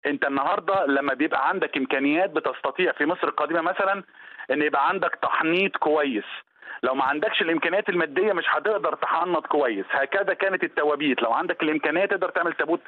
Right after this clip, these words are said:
ممتاز وثقيل. هذا التابوت تابوت كبير في الحجم وأيضًا ثقيل في الوزن، وده يخليه مهم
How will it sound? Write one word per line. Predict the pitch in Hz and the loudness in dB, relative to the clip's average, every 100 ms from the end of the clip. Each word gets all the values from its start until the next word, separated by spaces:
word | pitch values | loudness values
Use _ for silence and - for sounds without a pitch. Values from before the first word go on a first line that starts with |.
| - - - 113 - | -14 -16 -12 -12 -4
ممتاز | 139 143 170 175 185 | -2 0 0 0 2
وثقيل. | 151 147 143 147 135 135 | 0 0 -2 0 2 2
هذا | 214 | 0
التابوت | 233 196 185 233 - - _ _ _ 147 | 0 0 0 0 -2 -20 _ _ _ -2
تابوت | 156 208 - | 2 2 2
كبير | 151 151 214 220 | 0 2 0 0
في | 196 | 0
الحجم | - 196 202 175 _ _ _ _ - | 2 2 -2 -10 _ _ _ _ -2
وأيضًا | 120 180 196 190 156 - | 2 2 2 0 -2 -2
ثقيل | 160 - 247 208 143 | 0 2 2 2 2
في | 156 | 2
الوزن، | 143 147 131 95 - _ _ _ - _ | 2 2 0 -6 -14 _ _ _ -20 _
وده | 120 139 214 | 0 2 2
يخليه | 165 143 156 165 156 196 208 | 0 0 2 2 2 2 2
مهم | 170 160 185 151 98 | 4 4 2 2 -2